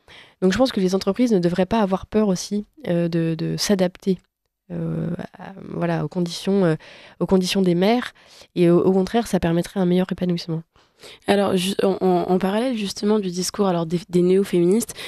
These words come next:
Speaker 2: il y a ce phénomène dont vous parlez des tradwives, alors ces jeunes femmes au foyer,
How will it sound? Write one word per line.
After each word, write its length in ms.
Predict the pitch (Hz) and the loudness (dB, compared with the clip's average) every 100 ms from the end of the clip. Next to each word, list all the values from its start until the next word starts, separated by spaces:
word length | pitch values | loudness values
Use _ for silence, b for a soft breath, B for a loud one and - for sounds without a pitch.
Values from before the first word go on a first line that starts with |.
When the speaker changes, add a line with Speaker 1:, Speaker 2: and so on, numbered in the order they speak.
| B - | B -2
Speaker 2:
il 60 | |
y 20 | |
a 40 | 190 | -2
ce 120 | - | 0
phénomène 600 | 185 - 233 220 196 220 | -4 0 2 2 2 2
dont 100 | 196 | 0
vous 140 | 175 165 | -2 -2
parlez 320 | 170 185 214 | 0 2 2
des 100 | 165 | 0
tradwives, 580 | - 190 180 175 190 - | 0 -2 2 0 0 -2
alors 180 | 165 165 | -4 -4
ces 140 | - | -2
jeunes 160 | 170 180 | 0 0
femmes 200 | - 180 | 0 -2
au 40 | |
foyer, 420 | 170 - 180 190 | -2 -2 0 2